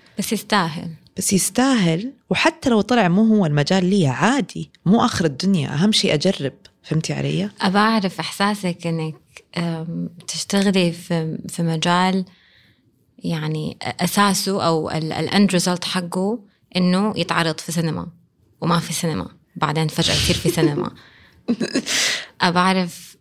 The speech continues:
Speaker 1: إحساسك، يعني أظن
Speaker 2: مم. آه،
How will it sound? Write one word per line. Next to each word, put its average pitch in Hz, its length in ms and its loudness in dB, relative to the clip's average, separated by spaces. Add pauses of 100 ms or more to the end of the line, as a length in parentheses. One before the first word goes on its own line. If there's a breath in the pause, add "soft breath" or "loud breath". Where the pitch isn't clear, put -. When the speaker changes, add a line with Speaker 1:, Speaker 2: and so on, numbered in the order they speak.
(120)
Speaker 1:
إحساسك، - 800 -4
يعني 160 340 -2
أظن 175 540 2 (1700)
Speaker 2:
مم. 160 320 2 (760 loud breath)
آه، 156 460 2